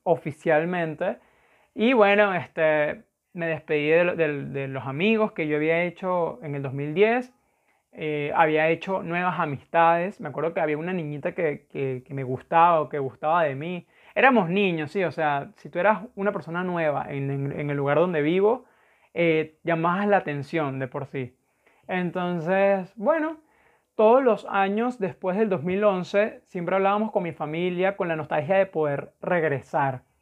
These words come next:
¿sí? Eh, eso fue más o menos como hasta los quince, dieciséis años. Sí, más o menos como hasta los quince. Que cada llamada era como que, "Ay, sobrino, nieta, nieto,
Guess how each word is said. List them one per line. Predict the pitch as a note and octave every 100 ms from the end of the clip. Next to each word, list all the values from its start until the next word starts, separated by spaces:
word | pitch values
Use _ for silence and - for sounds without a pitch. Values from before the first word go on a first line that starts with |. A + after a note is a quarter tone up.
| _ _
¿sí? | D3+ D#3+ G#3 _ _ _ _ _ -
Eh, | E3 D#3+ E3
eso | F3+ -
fue | F3+
más | G3+ F#3
o |
menos | G3+ G3+
como | G3+ F#3+
hasta | E3
los | D3+ -
quince, | F#3+ G#3+ F#3+ D#3
dieciséis | D3+ C3+ C#3 D3 D3+
años. | - E3+ E3+ E3+ A3 - _ _ _
Sí, | - D#4 E4
más | G#3
o | A3
menos | B3 B3+
como | G#3+ F#3+
hasta | E3
los | D3
quince. | - F#3+ D#3 D3+ - _ _ _ _ _
Que | G3 A#3 C#4+ A#3+ _ _
cada | F3 F3 G#3
llamada | G3+ E3+ F#3 F#3+
era | G3
como | G#3 F#3+
que, | E3+ D#3+
"Ay, | - F3+ F3+ E3
sobrino, | D#3+ D3+ E3 E3 D#3 D3
nieta, | D3 E3 E3+ D#3 D3
nieto, | D3 D#3+ D#3+ D3 C#3+